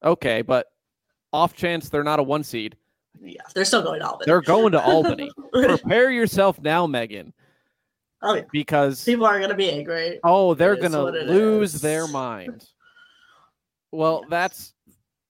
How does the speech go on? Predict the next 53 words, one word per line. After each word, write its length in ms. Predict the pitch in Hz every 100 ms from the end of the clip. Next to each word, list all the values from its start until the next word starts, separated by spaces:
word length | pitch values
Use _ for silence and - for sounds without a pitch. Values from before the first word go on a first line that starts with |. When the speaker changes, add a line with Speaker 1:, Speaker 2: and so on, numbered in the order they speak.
| _ _ _ _
Speaker 1:
we'll 200 | 170 226
save 320 | - 220 190
it 100 | 175
for 140 | -
March. 480 | 135 107 69 - - _
I 160 | 160 190
have 200 | 185 151
a 60 |
thing. 560 | - 147 139 135 131 127 -
It's 180 | 139 -
a 60 |
whole, 560 | 139 156 156 151 147 - _ _ _ _ _ _ _ _ _ _ _ _ _ _ _ _
long 260 | 156 220 254
story 300 | - 202 180
short, 380 | 170 160 151 - -
support 340 | 165 196 214
your 80 | 202
program 480 | - 175 165 165 160
and 100 | 135
tell 160 | 170
your 140 | 180 160
local 280 | 156 156 147
city 340 | - 151 147
to 160 | - 127
put 240 | - 156
in 160 | 147 131
bids 280 | 135 127 -
to 100 | 120
host, 200 | 104 -
Speaker 2:
Right. 160 | 90
Speaker 1:
because 200 | 90 127
not 200 | 147 175 -
that 140 | 156
many 220 | 147 151
do. 380 | 139 131 127 127 - - - -
And 200 | 127 123 123
you 60 |
know 120 | 147
why 160 | 180 170
Albany 400 | 151 180 190 190
gets 300 | 170 190 -
it, 120 | 196
even 200 | 156 151
though 140 | 151 147
it's 120 | -
in 60 |
the 60 | 131
middle 220 | 139 165
of 60 | 131
nowhere 260 | 139 147
in 60 | 147
New 60 | 135
York? 320 | 135 160 -